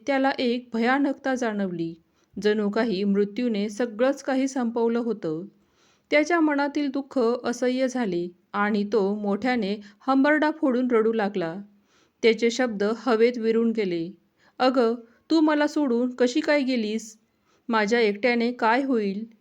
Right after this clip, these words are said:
मी तुझ्याशिवाय कसा जगू? परत ये ना, प्लीज."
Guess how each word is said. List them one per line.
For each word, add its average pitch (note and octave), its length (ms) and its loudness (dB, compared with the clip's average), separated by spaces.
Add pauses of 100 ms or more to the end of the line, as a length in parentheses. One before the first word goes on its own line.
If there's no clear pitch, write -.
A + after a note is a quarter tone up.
(320)
मी C#4 320 2
तुझ्याशिवाय C#4+ 520 2
कसा C#4 360 0
जगू? A3+ 480 0 (480)
परत C4 300 4
ये B3 120 4
ना, G3 220 0 (300)
प्लीज." A3 480 -4